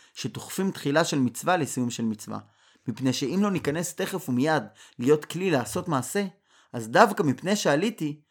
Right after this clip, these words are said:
אני יכול להגיע לנפילה גדולה. בין לטוב ובין למוטב, כאשר אדם עובר שינויים גדולים ואין לו את הכלים להפנים אותם, הדבר יכול להיות הרסני. סיפרו פעם על מיליונר צרפתי,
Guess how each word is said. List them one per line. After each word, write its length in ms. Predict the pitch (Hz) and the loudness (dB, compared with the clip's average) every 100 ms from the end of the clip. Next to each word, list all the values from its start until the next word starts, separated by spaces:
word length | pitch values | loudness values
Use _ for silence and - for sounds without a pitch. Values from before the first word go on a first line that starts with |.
| _ - | _ -4
אני 120 | 120 | -2
יכול 220 | 117 165 | 0 2
להגיע 300 | 156 120 151 | 2 4 2
לנפילה 460 | 147 113 101 113 113 | 2 0 -2 -4 -4
גדולה. 300 | 104 104 98 - _ _ _ _ _ _ - | -4 -8 -10 -14 _ _ _ _ _ _ -6
בין 280 | 123 233 220 | 2 4 4
לטוב 300 | 147 175 160 | 2 2 2
ובין 240 | 117 151 | 2 2
למוטב, 520 | 160 123 110 147 147 139 - - | 2 2 2 2 2 0 -8 -10
כאשר 360 | 127 - 208 | -6 -2 0
אדם 200 | 175 170 | 2 2
עובר 220 | 160 117 156 | 2 2 2
שינויים 400 | - 117 127 135 | 0 -2 0 0
גדולים 420 | 110 120 139 127 - | 2 2 2 0 -6
ואין 300 | 107 123 156 | -8 -4 -2
לו 80 | 190 | -2
את 140 | 175 127 | -2 -6
הכלים 400 | 117 123 147 165 | -4 -2 0 0
להפנים 420 | 120 - 147 180 | -4 -4 -6 -6
אותם, 320 | 160 117 110 123 _ _ _ _ - | -6 -8 -8 -10 _ _ _ _ -10
הדבר 300 | 113 117 160 | -6 -2 -2
יכול 320 | 143 - 143 | -2 0 0
להיות 240 | 127 131 | 0 -2
הרסני. 420 | 120 107 117 110 107 104 _ _ _ _ _ - | -8 -8 -4 -4 -6 -12 _ _ _ _ _ -12
סיפרו 360 | - 113 160 | -10 -4 -2
פעם 200 | 175 156 | 2 2
על 80 | 127 | 2
מיליונר 400 | 123 117 117 147 | 0 0 0 -2
צרפתי, 720 | 147 131 - 113 - 139 127 | -2 -8 -8 -8 -2 -2 -2